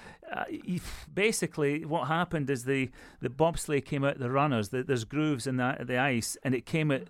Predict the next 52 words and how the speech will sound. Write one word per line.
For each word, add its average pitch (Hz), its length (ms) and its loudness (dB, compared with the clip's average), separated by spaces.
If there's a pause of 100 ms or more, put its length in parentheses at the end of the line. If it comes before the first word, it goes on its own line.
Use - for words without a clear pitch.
(520)
out 143 200 2
the 131 80 -4
grooves 139 320 2
because 131 400 0
the 127 120 2
ice 143 200 0
had 117 260 -2
built, 135 300 2
uh, 139 160 -2
it 131 200 -2
had 113 260 -2
built 127 320 2
up, 143 280 0
so 139 120 -2
there 123 100 2
was 123 100 2
very 143 260 2
little 123 320 0
groove. 127 460 0 (480)
And 131 140 2
we 143 60 4
come 180 220 0
out, 151 140 2
and 147 160 0
because 156 400 0
we 151 140 2
had 123 180 -2
been 123 140 2
training 131 380 2
very 127 200 2
specifically, 123 540 2 (280)
we 131 100 -2
kept 165 320 2
it - 100 -6
going 127 200 2
straight. 135 420 2 (360)
We 127 140 -2
got 165 260 4
in 143 80 0
the 127 60 -2
bobsleigh, 120 680 0
and 120 120 2
it 123 60 0
was 110 120 0
the 117 80 0
fastest 127 440 0
run 120 160 2
that 113 220 0
day, 110 240 0
so 107 340 -2
fastest, 143 600 0
uh, 123 120 4